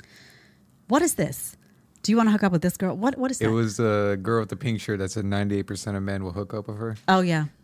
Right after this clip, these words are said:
Speaker 1: Who's the seven percent that said yes?
Speaker 2: <laughs>
Speaker 1: All right, listen. We put up a poll about, you know, the large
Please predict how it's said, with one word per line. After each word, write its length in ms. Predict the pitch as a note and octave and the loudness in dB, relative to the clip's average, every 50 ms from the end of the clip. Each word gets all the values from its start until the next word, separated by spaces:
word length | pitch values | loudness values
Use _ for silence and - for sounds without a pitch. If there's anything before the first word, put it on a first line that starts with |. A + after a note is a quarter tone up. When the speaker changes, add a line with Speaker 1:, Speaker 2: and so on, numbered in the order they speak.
| _ _ _ _ _ _ _ _ _ _ _ _ _ _ _ _ _ _ _ _ _ _ - | _ _ _ _ _ _ _ _ _ _ _ _ _ _ _ _ _ _ _ _ _ _ 2
Speaker 1:
Who's 220 | - G#4 A4 G#4 - | 6 8 8 8 6
the 120 | D#5 - | 4 2
seven 300 | - - - - F4+ D#4+ | 4 4 4 6 8 8
percent 380 | A3 - - - G3+ - C#4+ F3+ | 8 8 10 10 10 10 10 8
that 140 | E3+ - | 6 8
said 220 | - G3+ G3 - - | 8 8 8 8 8
yes? 1700 | E3+ E3+ F#3 F#3 F#3 F3+ - - - - - - - - - - - - - - G3+ F#3 - - G3+ F#3 - - F#3 F#3 - - F#3+ F#3 - | 8 8 8 8 8 6 6 4 2 0 0 0 -4 -6 -6 -4 -4 0 4 4 4 4 6 4 2 4 4 2 -2 -2 0 0 -2 2 4
Speaker 2:
<laughs> 20 | |
Speaker 1:
All 160 | G#3 G#3+ A3 | 6 6 8
right, 240 | G#3+ F#3 E3+ E3+ - | 6 6 4 2 0
listen. 480 | G3 F#3+ F3+ - - F#3 D#3+ D#3+ F3 F#3 - - F#3+ - - - F3+ F3+ - - - - - - - - - - - - - | 0 0 2 2 2 0 0 0 -2 -2 2 4 4 4 4 2 0 0 -2 -6 -12 -12 -12 -16 -20 -20 -20 -20 -20 -6 0
We 140 | F#3+ A3+ B3 | 4 4 4
put 140 | - - B3 B3+ | 6 6 6 6
up 100 | B3 D#4 | 4 2
a 40 | |
poll 400 | C#4+ - A3 F#3+ F3+ F3 E3+ E3+ | 0 2 4 4 4 4 4 2
about, 440 | C#3 D3 E3 D#3 D3+ D#3+ D#3 - - - | 2 2 2 2 2 2 0 -2 -2 -2
you 80 | E3 | 0
know, 260 | E3 D#3 D3 - D3 E3+ | 0 0 0 -2 -2 -4
the 240 | G#3 F#3+ E3+ D#3+ F3 | -4 -6 -6 -4 -2
large 760 | E3+ D#3+ D#3+ D#3 D#3 D#3+ D#3+ E3 F3+ F#3 F3 - - - - | 0 0 0 0 -2 -4 -6 -8 -8 -6 -6 -6 -6 -6 -10